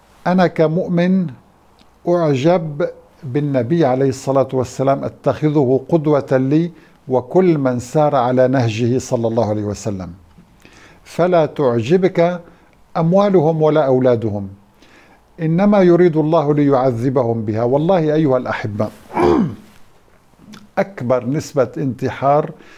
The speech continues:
في الدول الأكثر رفاهية. هل تعلمون هذه الحقيقة؟ الدول الأكثر رفاهية وغنى <clears throat> وفسقا وإلحادا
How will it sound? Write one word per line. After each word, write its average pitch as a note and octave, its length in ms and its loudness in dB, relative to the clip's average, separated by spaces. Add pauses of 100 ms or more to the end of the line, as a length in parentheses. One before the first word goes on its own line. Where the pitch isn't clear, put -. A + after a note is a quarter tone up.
(180)
في - 220 -8
الدول B2 540 0
الأكثر B2 680 -4
رفاهية. G#2+ 520 -4
هل A2 180 -6
تعلمون A2 500 -4
هذه G#2 320 -6
الحقيقة؟ A2+ 600 -8 (1300)
الدول C#3 540 0
الأكثر C3+ 640 -2
رفاهية A2+ 600 -2
وغنى A2+ 640 -2 (460)
<clears throat> A3 340 2 (260)
وفسقا - 640 -4
وإلحادا B2 840 -2